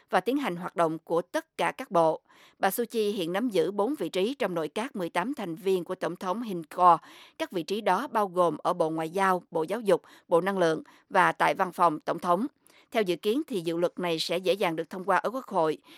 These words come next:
nơi mà Liên đoàn Quốc gia về Dân chủ của bà Suu Kyi đang chiếm ưu thế. Một cây cầu đang thi công bị sập ở thành phố Kolkata, miền đông Ấn Độ hôm nay,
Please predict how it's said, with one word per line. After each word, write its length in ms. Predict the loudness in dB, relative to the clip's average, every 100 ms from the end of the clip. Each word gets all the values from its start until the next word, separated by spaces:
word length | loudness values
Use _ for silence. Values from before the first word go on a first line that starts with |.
| -4
nơi 120 | -2
mà 140 | 0 0
Liên 260 | 0 0
đoàn 260 | 0 0 -2
Quốc 140 | -4
gia 200 | 0 0
về 120 | 0
Dân 180 | -4 -6
chủ 200 | -4 -4
của 120 | -4
bà 120 | -6 -6
Suu 180 | -8 -4
Kyi 240 | -2 -4 -6 -20 _
đang 260 | -2 0 -2
chiếm 260 | -4 -6 -4 -6
ưu 120 | -6
thế. 340 | -4 -4 -4 -10 _ _ _ _ _ _ _ _ _ _ _ _
Một 280 | 0 0 0
cây 120 | -4
cầu 260 | 2 2 4
đang 200 | 0 -2
thi 140 | -6
công 300 | 0 0 0
bị 140 | -2 -2
sập 240 | -2 -2
ở 100 | -4
thành 240 | -6 -6
phố 240 | -4 0 0
Kolkata, 640 | 0 -2 -2 -4 2 2
miền 300 | 2 -2 -2
đông 200 | -2 -2
Ấn 200 | -4 -2
Độ 160 | 0 -2
hôm 220 | -2 -2
nay, 220 | 0 -2